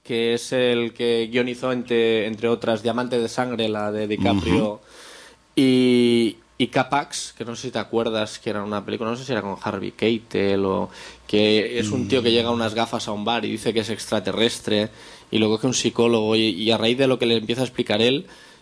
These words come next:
Speaker 2: Vale,
Speaker 1: eh,
Speaker 2: vale.
Speaker 1: el
Speaker 2: No, pero
Speaker 1: otro
Speaker 2: este, este no
Speaker 1: empieza
Speaker 2: era
Speaker 1: a
Speaker 2: Ja-
Speaker 1: pensar, empieza a pensar que puede ser verdad que sea extraterrestre el tipo.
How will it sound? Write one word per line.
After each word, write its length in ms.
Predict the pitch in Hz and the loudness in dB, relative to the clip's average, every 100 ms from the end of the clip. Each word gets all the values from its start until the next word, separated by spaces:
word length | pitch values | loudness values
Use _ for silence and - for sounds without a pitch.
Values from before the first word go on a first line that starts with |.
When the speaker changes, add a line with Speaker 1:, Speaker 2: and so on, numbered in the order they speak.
| - | -6
Speaker 2:
Vale, 260 | 107 104 101 | -2 0 2
Speaker 1:
eh, 20 | |
Speaker 2:
vale. 180 | 101 98 | 2 2
Speaker 1:
el 60 | |
Speaker 2:
No, 120 | 131 135 | 2 2
pero 140 | 139 | 2
Speaker 1:
otro 120 | - | 0
Speaker 2:
este, 140 | - - | -6 -6
este 200 | 135 160 | -2 0
no 100 | 156 | 2
Speaker 1:
empieza 180 | 143 160 | 0 -2
Speaker 2:
era 80 | 139 | -4
Speaker 1:
a 40 | |
Speaker 2:
Ja- 160 | 160 147 | -4 -4
Speaker 1:
pensar, 160 | 147 | -4
empieza 220 | 143 143 | -8 -4
a 40 | 156 | -2
pensar 260 | 151 156 156 | 0 0 -2
que 80 | |
puede 220 | 151 147 143 | -2 0 0
ser 160 | 147 | 0
verdad 280 | 127 117 180 | 0 0 0
que 80 | 123 | -2
sea 120 | 127 | -8
extraterrestre 640 | 113 - 113 113 113 - 113 | -8 -8 -6 -6 -6 -6 -6
el 100 | 107 | -6
tipo. 320 | 110 110 | -8 -10